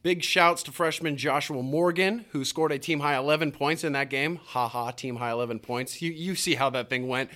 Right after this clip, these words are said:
And a notable three blocks because now his sixty blocks this season are a single-season record here at Long Beach State.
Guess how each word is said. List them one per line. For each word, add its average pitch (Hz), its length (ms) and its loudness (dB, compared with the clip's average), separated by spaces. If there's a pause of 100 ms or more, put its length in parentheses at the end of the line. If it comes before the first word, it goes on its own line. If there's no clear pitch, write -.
(160)
And 208 120 6
a 233 40 8
notable 220 400 8
three 190 260 0
blocks 160 400 4
because 156 300 -4
now 156 220 4
his 147 220 -2
sixty 196 500 -2
blocks 156 480 2
this 151 280 -2
season 123 480 -2 (300)
are 135 180 0
a 143 120 -2
single-season 156 760 -2
record 139 340 -2
here 107 240 -4
at 101 120 -8
Long 120 180 -2
Beach 113 240 -6
State. 117 300 -4